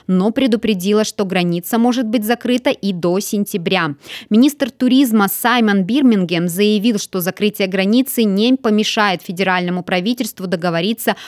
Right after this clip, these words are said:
о разрешении поездок между Новой Зеландией и Австралией. Выступая перед газетой Nine, господин Мер-, Бирмингем рассказал, что Новая Зеландия — единственная страна,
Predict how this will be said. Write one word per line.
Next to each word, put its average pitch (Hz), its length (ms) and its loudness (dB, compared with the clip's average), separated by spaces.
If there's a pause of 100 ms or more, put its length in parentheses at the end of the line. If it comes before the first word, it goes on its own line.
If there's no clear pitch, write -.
(140)
о 254 120 2
разрешении 226 580 2
поездок 190 560 0
между 180 320 -2
Новой 185 300 0
Зеландией 214 580 2
и 175 160 -2
Австралией. 170 600 -4 (420)
Выступая 269 460 0
перед 247 240 0
газетой 240 460 2
Nine, 226 420 4
господин 196 520 0
Мер-, 208 220 2
Бирмингем 240 720 4
рассказал, 208 600 0
что - 220 -6
Новая 185 380 0
Зеландия — 202 600 2
единственная 185 640 0
страна, 175 520 0